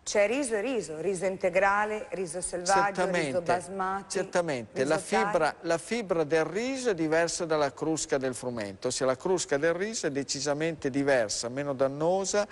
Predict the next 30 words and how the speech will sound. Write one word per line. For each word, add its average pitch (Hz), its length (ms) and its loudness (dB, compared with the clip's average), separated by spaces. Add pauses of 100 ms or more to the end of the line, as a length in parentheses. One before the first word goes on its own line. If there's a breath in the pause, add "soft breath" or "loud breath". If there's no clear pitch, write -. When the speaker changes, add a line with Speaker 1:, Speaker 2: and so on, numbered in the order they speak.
(280 loud breath)
Speaker 2:
sull'apparato 139 800 0
digerente 143 800 -2
rispetto 139 880 0 (100)
alla 139 360 0
crusca 127 440 -2
del 123 160 -2
frumento. 95 640 -10 (1080 loud breath)
Quindi 190 560 2 (440)
è 127 100 0
diversissimo, 120 800 0
fermo 185 360 2
restando 143 680 -2
che - 160 -10
quando 151 340 -2
uno 156 120 0
ha - 20 4
il 127 80 -2
diabete, 147 600 0 (280 loud breath)
che 151 120 -2
mangi 156 360 0
il 143 100 2
riso 143 280 0
bianco, 117 500 -2
basmati, 131 600 0
integrale, 127 520 0
semi-integrale, 135 800 0
parboiled, 135 880 0
nero, 139 400 -2
bianco, 135 480 0
venere, 175 480 2